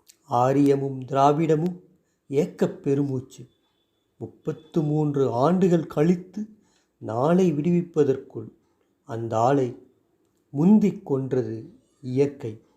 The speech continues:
சாந்தனின் தாயே, கையாளாகாத தமிழனின் மீது சாபம் விட்டு விடாதே. பிடி, சிறுவயது பாலகனாக உன்னை விட்டு சென்றவன்.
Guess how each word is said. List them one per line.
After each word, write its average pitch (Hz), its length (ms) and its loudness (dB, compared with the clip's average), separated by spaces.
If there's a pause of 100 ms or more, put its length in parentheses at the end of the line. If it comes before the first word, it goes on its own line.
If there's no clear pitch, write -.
(840)
சாந்தனின் 180 720 4
தாயே, 143 640 0 (840)
கையாளாகாத 151 840 2
தமிழனின் 175 600 2
மீது 180 440 0 (600)
சாபம் 185 520 4
விட்டு 151 280 -6
விடாதே. 123 520 -4 (1000)
பிடி, 220 600 2
சிறுவயது 139 920 -4
பாலகனாக 127 680 -2
உன்னை 120 420 -6
விட்டு 127 460 -10 (300)
சென்றவன். 135 640 -2